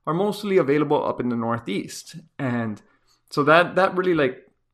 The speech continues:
you know, struck a chord with me because I said, "Hey, you know, maybe I could go and do one of these two-year programs and I don't have to do pulmonary and do clinic. And in addition to that,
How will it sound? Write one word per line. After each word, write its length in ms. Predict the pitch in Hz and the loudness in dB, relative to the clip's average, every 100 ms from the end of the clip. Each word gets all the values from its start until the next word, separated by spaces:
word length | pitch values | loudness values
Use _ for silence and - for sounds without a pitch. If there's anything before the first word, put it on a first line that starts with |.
| _ | _
you 80 | 202 | -6
know, 120 | 113 | -6
struck 340 | - - 160 | -6 -4 -4
a 60 | 156 | -6
chord 320 | - 208 262 | -2 0 2
with 100 | 165 | -2
me 160 | 120 131 | -4 -4
because 320 | 135 135 123 | -4 -6 -6
I 60 | 120 | -4
said, 200 | 131 127 | -4 0
"Hey, 200 | 214 247 | 0 -2
you 180 | 131 | -2
know, 160 | 131 139 | 0 0
maybe 340 | 135 143 147 | 0 0 0
I 60 | 151 | 0
could 140 | 151 | -2
go 160 | 147 147 | 0 0
and 80 | 143 | 0
do 100 | 139 | -2
one 160 | 143 | -6
of 80 | 139 | -8
these 160 | 139 139 | -12 -14
two-year 320 | 151 143 127 | -14 -4 -4
programs 640 | 123 170 180 151 147 151 - _ _ _ | 0 2 2 2 0 -4 -16 _ _ _
and 120 | - | -4
I 140 | 123 127 | 2 4
don't 120 | 135 | 4
have 180 | 139 139 | 2 0
to 100 | 135 | -4
do 220 | 127 135 | -4 -2
pulmonary 640 | 127 165 165 156 135 135 131 | -2 0 2 2 2 0 0
and 140 | 123 | -2
do 100 | 120 | -4
clinic. 540 | 120 175 175 143 139 - _ - | -4 -2 -2 -2 -6 -14 _ -6
And 120 | 131 | -2
in 80 | 127 | 0
addition 300 | 139 143 143 | -2 -4 -4
to 140 | 131 | -4
that, 420 | 127 160 156 117 | 0 0 -2 -4